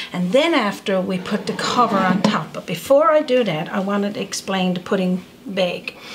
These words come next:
If you weren't using the pudding tin, you would put the bag into the water, tie it to the side of the pot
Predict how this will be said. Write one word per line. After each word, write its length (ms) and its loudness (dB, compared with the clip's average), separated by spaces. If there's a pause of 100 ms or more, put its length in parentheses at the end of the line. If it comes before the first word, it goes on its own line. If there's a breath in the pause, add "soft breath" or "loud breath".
(340 loud breath)
If 440 2 (100)
you 440 2
weren't 340 0
using 760 4
the 100 2
pudding 420 0
tin, 400 -2 (360 loud breath)
you 300 4
would 320 -2 (460)
put 220 -2
the 80 4
bag 400 4
into 360 2
the 100 2
water, 420 0
tie 380 2
it 180 -2
to 100 -2
the 100 -2
side 540 0 (140)
of 420 -4
the 80 -2
pot 500 -4